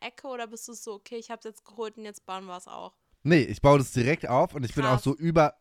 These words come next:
Speaker 2: übermotiviert, weißt du? So richtig
Speaker 1: Heavy.
Speaker 2: so, „Ja, wir bauen es jetzt auf. Scheiß auf die Anleitung, ich brauch keine Anleitung. Zack, zack, zack, alles
Speaker 1: Boah.
Speaker 2: aufgerissen und flupp, flupp, flupp, flupp, flupp.“ Und dann baue ich immer
Speaker 1: Scary.
Speaker 2: irgendwas falsch.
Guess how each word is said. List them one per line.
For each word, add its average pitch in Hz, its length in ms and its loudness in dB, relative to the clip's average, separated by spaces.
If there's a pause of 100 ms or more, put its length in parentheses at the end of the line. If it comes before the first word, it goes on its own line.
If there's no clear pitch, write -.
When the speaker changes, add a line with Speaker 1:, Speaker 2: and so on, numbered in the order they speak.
(100)
Speaker 2:
übermotiviert, 104 1000 0
weißt 95 260 -2
du? 151 140 2 (320)
So 127 140 6
richtig 123 380 4
Speaker 1:
Heavy. - 60 -12
Speaker 2:
so, 120 340 8 (460)
„Ja, 143 340 6 (180)
wir 131 160 0
bauen 170 220 6
es 156 120 -2
jetzt 151 220 2
auf. 202 200 10 (420)
Scheiß 160 320 6
auf 139 140 2
die 151 100 -2
Anleitung, 127 380 4
ich 117 100 0
brauch 170 260 4
keine 131 240 6
Anleitung. 110 500 4 (160)
Zack, 165 280 6
zack, 139 200 0
zack, 147 240 4
alles 151 200 8
Speaker 1:
Boah. 247 140 8
Speaker 2:
aufgerissen 220 600 2
und 127 140 0
flupp, 175 260 6
flupp, 160 220 4
flupp, 160 200 2
flupp, 151 200 0
flupp.“ 123 300 2
Und 113 220 -6
dann 156 280 4
baue 127 220 6
ich - 100 2
immer 131 160 0
Speaker 1:
Scary. 123 80 0
Speaker 2:
irgendwas 110 340 0
falsch. 101 640 -2